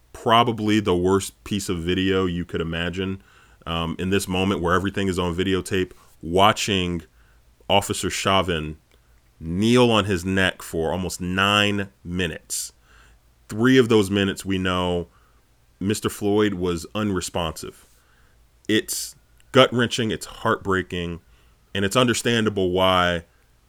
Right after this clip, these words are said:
that has lit this fire in part. But I think it would be short-sighted to suggest that that's the only reason why we're at this moment. Let's take a look at where we're at in the progression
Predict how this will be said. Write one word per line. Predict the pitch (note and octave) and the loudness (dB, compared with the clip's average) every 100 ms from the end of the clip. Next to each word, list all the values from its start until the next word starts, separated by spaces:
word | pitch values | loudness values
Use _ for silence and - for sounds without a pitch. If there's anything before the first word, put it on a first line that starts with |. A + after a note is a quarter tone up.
| _ | _
that | F2+ F2 G#2+ G#2+ G#2+ - - | -10 4 10 10 10 4 -4
has | G2 F2 E2+ | 0 0 0
lit | F#2 G#2 - | 4 4 4
this | F#2 F2+ | -2 -2
fire | - - G2+ G2 F#2 F2+ | -4 0 4 6 6 2
in | E2+ | -2
part. | - - E2+ - _ _ - _ _ | -6 -2 -2 -2 _ _ -20 _ _
But | G2+ | 2
I | F#2+ | 2
think | F#2 A#2 | 2 2
it | B2+ | 2
would | G#2+ | 2
be | G#2 | 2
short-sighted | F#2+ - A2 - - G#2+ A#2 - | -2 -2 -2 -2 -2 -2 0 -4
to | - | -6
suggest | F#2 F2+ E2 F2+ F2 - | -8 -6 -2 0 0 -2
that | F2 E2 - _ _ _ _ _ _ - | -2 -2 -4 _ _ _ _ _ _ -2
that's | G#2+ - | 0 0
the | - F#2+ - | -2 -6 -4
only | G2+ A#2 C3 A#2 | -2 2 2 2
reason | G2+ G#2+ G#2+ G2 | 2 2 0 0
why | F#2 | 0
we're | F2+ F2 F2+ | 0 2 2
at | F#2 | 2
this | - F2 | -2 -8
moment. | F#2+ F#2 D#2 - - - | -6 -6 -6 -10 -18 -20
Let's | - - | -16 -14
take | - A#2 B2 | -2 0 2
a | |
look | D#3+ C#3+ C#3+ | 2 2 2
at | C3 F2+ | 0 2
where | G2 G#2+ | 4 4
we're | A2+ G#2 | 6 6
at | G2 G2 | 6 4
in | F2+ | -2
the | F2+ | -6
progression | - E2+ E2+ F#2+ - G#2 | -6 -6 2 2 2 -4